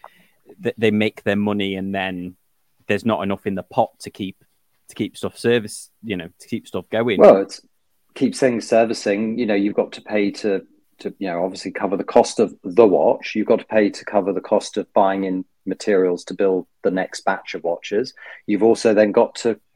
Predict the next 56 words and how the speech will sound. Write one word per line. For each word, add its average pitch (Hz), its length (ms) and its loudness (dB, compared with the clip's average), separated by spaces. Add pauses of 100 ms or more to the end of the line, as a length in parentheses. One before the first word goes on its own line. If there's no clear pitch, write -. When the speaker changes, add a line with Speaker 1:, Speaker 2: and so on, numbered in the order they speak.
Speaker 2:
I 113 60 2
mean, 120 160 2
development. 123 500 0 (100)
Like, 101 180 -4
where 110 200 2
do 110 180 0
new 113 160 2
watches 110 360 2
come 135 200 -6
from? - 320 -10 (140)
You 107 100 -2
know, 95 80 0
they 101 140 0
don't 113 200 2
just - 200 -8
come 107 180 0
out 98 280 -2
of 92 100 -6 (640)
this - 160 -2
magic, 117 480 2 (140)
you 120 140 -4
know, 85 80 -4
money 107 320 2
tree. 82 520 -4
You 117 80 -4
know, 107 140 2
that's 135 320 2
one 127 160 2
of 104 100 -4
the 113 80 0
things 113 320 0
when 107 140 0
you 120 100 -2
break 107 240 2
down, 98 320 -2
there 101 160 -2
is 95 80 -2
a 104 60 2
lot 110 300 4 (100)
from 98 200 -4
one 101 240 4
watch 104 300 0
sale, 80 340 -4 (440)
how 110 220 4
it - 120 0
feels. 113 220 2
It's 85 120 -10
not 139 200 -2
just - 360 -2
on 95 360 -4
marketing 95 600 -2
and 90 80 -8
things 101 160 -8
like 92 100 0
that. 110 180 0
It, - 160 -6